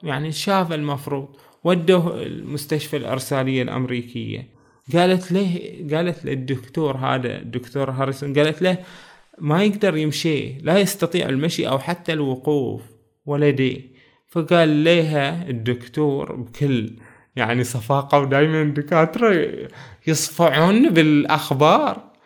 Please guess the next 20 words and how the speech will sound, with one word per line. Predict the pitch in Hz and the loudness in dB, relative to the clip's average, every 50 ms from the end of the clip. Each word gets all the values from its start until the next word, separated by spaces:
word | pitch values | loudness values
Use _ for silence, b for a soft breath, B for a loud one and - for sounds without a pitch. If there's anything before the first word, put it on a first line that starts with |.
| b b b | b b b
يقول | 151 131 - 180 185 190 202 | -4 0 2 2 4 6 6
لها | 214 220 220 220 214 220 214 233 254 B B B B B - | 6 8 8 6 4 2 2 0 -4 B B B B B 4
إن | 208 214 214 208 196 | 6 8 8 8 6
هذه | 170 185 208 220 208 185 202 202 196 196 196 | 6 4 4 4 2 4 2 2 4 4 4
نتيجة | 180 160 156 156 - 214 226 214 170 180 190 185 - - - 160 | 4 2 2 2 0 0 0 2 2 2 2 2 0 -4 -6 -4
إصابته | 147 - - 156 143 147 151 151 170 170 175 185 175 180 185 | -4 -2 2 2 4 4 4 2 0 0 0 -2 -2 -2 -2
بالشلل، | 170 160 156 - - - 135 120 120 117 - 151 - - b b b b b b - | -2 -4 -6 -6 -4 -2 -2 -2 -2 -4 -8 -10 -16 -20 b b b b b b -8
ولج | 202 170 175 190 170 185 196 202 202 185 - | 0 2 4 6 6 6 6 6 6 4 0
في | - - - 175 180 175 | -4 -6 -2 0 0 0
شلل. | 165 - 180 165 156 143 120 127 131 - - | 2 2 2 2 4 2 0 -2 -4 -10 -12
تخيل، | - - - 220 247 233 175 139 | -6 0 2 4 4 6 6 6
يقول، | 139 135 135 160 165 151 139 135 B B B B B B B - 160 | 4 4 4 2 2 0 -2 -6 B B B B B B B -4 -2
يقول | 160 151 160 185 185 170 147 131 113 120 | 0 2 4 4 4 4 2 0 0 2
هالكلام | 151 156 151 151 - 165 165 170 170 151 131 | 2 2 0 0 -2 -2 2 2 2 2 4
ل-، | 120 117 113 - - - - | 4 4 2 2 0 -4 -4
للأم، | 110 127 120 117 - - - 113 107 - 131 - - _ _ _ _ _ - | -2 -2 0 0 -2 -2 -4 -6 -6 -8 -10 -16 -20 _ _ _ _ _ -8
زين، | 110 104 135 135 127 123 147 - - _ _ _ _ _ - | -4 0 0 0 0 -2 -6 -12 -18 _ _ _ _ _ 2
وش | 180 220 214 214 - | 4 4 4 4 2
بي، | 123 120 113 113 98 50 | -2 -2 -2 -2 -4 -8
يعني، | - - - - 117 113 117 123 - | -10 -10 -10 -10 -8 -8 -8 -10 -12